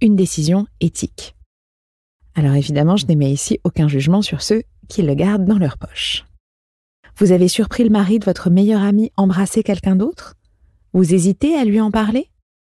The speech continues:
Quelle que soit l'issue de votre décision, vous agirez en vertu du bien, ou du moins de ce que vous jugez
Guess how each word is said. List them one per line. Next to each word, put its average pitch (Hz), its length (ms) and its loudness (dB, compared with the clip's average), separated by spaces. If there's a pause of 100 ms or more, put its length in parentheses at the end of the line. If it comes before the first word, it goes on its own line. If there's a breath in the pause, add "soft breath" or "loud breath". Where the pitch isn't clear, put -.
(640)
Quelle 302 200 -2
que 247 100 0
soit 165 260 -2
l'issue 226 460 0
de 160 120 0
votre 151 280 -2
décision, 156 640 -2 (580)
vous 165 260 2
agirez 165 520 0 (120)
en 196 100 0
vertu 190 460 -2
du 156 140 -4
bien, 135 360 0 (680)
ou 208 80 2
du 175 160 2
moins 156 280 0 (600)
de 175 80 2
ce 165 160 -2
que - 100 -6
vous 143 200 -2
jugez 156 600 -2